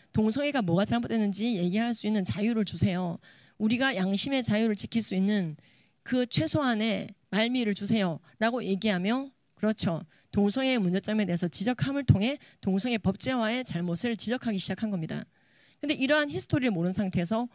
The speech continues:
왜 이렇게 한국 교회는 동성애에 대해서 시끄럽냐고요? 거꾸로 말씀드리자면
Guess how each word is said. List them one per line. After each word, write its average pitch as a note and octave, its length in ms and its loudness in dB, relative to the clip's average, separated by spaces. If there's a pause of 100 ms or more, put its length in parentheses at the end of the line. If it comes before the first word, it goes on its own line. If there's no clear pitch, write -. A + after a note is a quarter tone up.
(100)
왜 G#3 140 2
이렇게 C4 320 0
한국 C4+ 320 -2
교회는 G3+ 180 0
동성애에 G#3+ 380 0
대해서 F#3 180 0
시끄럽냐고요? F#3 800 -2 (960)
거꾸로 C4 260 0
말씀드리자면 F3+ 800 0